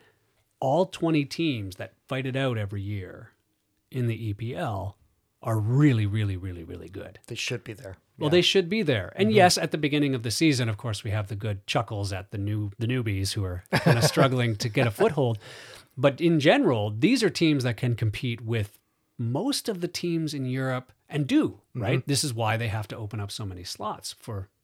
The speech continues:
Speaker 1: people, or for teams to play in the European championships and that kind of thing. You don't get that if you are just dropping players into teams one by one by one by one. You still have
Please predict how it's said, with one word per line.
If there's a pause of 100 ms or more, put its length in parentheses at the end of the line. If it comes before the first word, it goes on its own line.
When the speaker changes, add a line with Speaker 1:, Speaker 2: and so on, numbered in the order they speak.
(140)
Speaker 1:
people, (160)
or
for
teams
to
play (480)
in
the
European
championships
and
that
kind
of
thing.
You
don't
get
that
if
you
are
just
dropping (220)
players
into
teams (500)
one (240)
by
one
by
one
by
one.
You
still
have